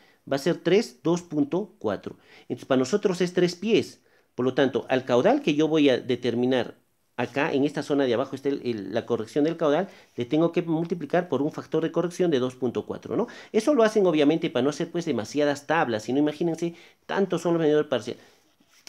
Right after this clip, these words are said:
Este cuadro es muy importante, este que está acá, ¿ya? Entonces, yo, es mi factor de corrección. Muy bien, ¿y cómo entro este, a este, a este cuadro? ¿Cómo, cómo se entra? Bueno,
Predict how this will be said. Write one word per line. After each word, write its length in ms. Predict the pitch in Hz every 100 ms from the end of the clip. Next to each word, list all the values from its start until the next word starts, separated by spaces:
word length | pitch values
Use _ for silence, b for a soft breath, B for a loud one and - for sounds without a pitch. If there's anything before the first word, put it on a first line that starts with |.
| -
Este 320 | 208 208 175
cuadro 560 | 160 143 127 160 269 -
es 180 | 165 170
muy 140 | 185
importante, 560 | 185 175 143 131 104 101
este 160 | 98 -
que 100 | 123
está 140 | 110
acá, 240 | - 101 - _ _ _ _ -
¿ya? 280 | 104 143 196 -
Entonces, 320 | 110 156 143
yo, 240 | 120 147 156
es 120 | 147
mi 100 | 147
factor 480 | 131 104 - 185 208
de 120 | 131
corrección. 480 | 117 110 - - - _ _ _ b b b b b
Muy 160 | 175 -
bien, 60 | -
¿y 80 |
cómo 300 | 175 294 349
entro 240 | 339 277 202
este, 260 | 196 -
a 20 | 165
este, 460 | 180 190 156 139
a 60 | -
este 260 | 165 170 147
cuadro? 420 | 143 110 107 113
¿Cómo, 280 | - 214 220
cómo 180 | 214 202
se 120 | 165
entra? 220 | 117 104
Bueno, 260 | 101 98